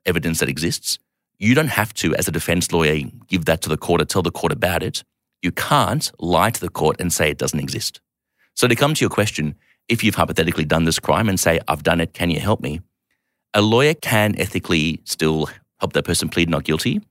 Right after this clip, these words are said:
and can still defend them and, to put it colloquially, can make the prosecution prove it. But what the lawyer can't do is mislead the court. So say it was a bank robbery. You seem like a, a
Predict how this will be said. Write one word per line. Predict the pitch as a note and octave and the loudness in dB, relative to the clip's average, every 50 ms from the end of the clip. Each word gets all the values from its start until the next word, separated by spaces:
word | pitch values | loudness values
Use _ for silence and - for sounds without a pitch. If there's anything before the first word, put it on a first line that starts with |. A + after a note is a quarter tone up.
| _ _ _ _ _ _ - | _ _ _ _ _ _ -4
and | G2+ G2 F#2+ | -4 -2 -2
can | - G#2 G#2 A2+ | 0 2 2 2
still | A2+ - - A2+ G2 | 2 0 0 -2 -2
defend | - - - F2+ F#2+ F#2 D#2 | -2 -2 0 0 0 2 0
them | D#2 D#2 D#2 - - | 0 0 -2 -2 0
and, | - F#2+ F#2 F#2 F#2 F#2 - - _ _ | 0 2 2 2 2 0 -2 -6 _ _
to | - - | -10 -2
put | - B2+ B2+ | -2 -2 -2
it | - | 0
colloquially, | - - E3+ - - - D2+ D#2+ D#2 D2+ - _ _ _ _ _ _ _ _ - | 0 0 0 0 2 -2 -2 -2 -2 -4 -6 _ _ _ _ _ _ _ _ -6
can | - - G2+ A2+ C3+ B2+ G#2+ | -2 2 2 4 4 4 4
make | G2+ G#2 G#2+ - | 4 2 2 -2
the | - - | -8 -12
prosecution | - - A2 F#2+ - G#2 G#2 - G2+ F#2+ - - F2 E2 | -8 -4 -4 -2 -2 -4 -4 -2 -2 -2 0 0 0 -2
prove | D#2+ - - - F#2 F2+ - - | -2 -4 -4 0 0 0 0 -2
it. | - - - - _ _ _ _ _ _ _ _ _ _ _ _ _ - | -6 -10 -10 -14 _ _ _ _ _ _ _ _ _ _ _ _ _ 2
But | A#2 G#2+ - | 2 2 2
what | A#2+ | 0
the | - A#2 | 0 0
lawyer | A2+ A2 A2 A2 G#2+ | 2 2 2 2 2
can't | G#2+ - - - - B2 B2+ E3 E3+ - | 0 -4 -6 -2 2 2 2 2 2 0
do | - - C2 A#1+ - F3 _ _ _ _ _ _ - | 0 0 0 0 -2 -4 _ _ _ _ _ _ -6
is | G#2+ G#2 - | -4 -2 0
mislead | F2+ F2 - - C#2+ - | 0 -2 -2 -4 -4 -6
the | - | -6
court. | - - F#2 - - - _ _ _ _ | -4 -4 -4 -4 -4 -10 _ _ _ _
So | - - B2+ | -4 -2 0
say | B2 - - B2 A#2+ B2 A2 | 0 2 2 4 4 2 0
it | - G2 G2 | 0 -2 0
was | F2+ F2+ F2+ E2+ - | 2 2 2 2 0
a | - C#2+ D#2 | -2 -2 -4
bank | D2+ - F2 G2+ G#2 - | -2 -2 0 0 2 2
robbery. | A2 G#2+ A#2+ D3+ G3+ | 2 2 2 0 0
You | F3 G#2+ | 0 -2
seem | - - F2 | 0 0 0
like | E2+ D#2 D2+ | 0 0 -2
a, | D2+ D#2+ - - | -4 -8 -6 -8
a | - | -8